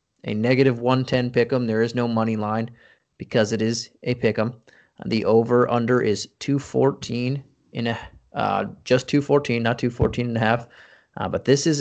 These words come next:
gonna be an exciting one. If the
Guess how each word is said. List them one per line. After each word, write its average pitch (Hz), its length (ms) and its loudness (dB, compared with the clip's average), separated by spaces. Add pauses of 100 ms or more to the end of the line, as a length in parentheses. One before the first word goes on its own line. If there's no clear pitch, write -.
(140)
gonna 135 320 4
be 131 280 4
an 113 100 2
exciting 107 480 0
one. - 220 -10 (340)
If 120 420 -2
the 117 560 0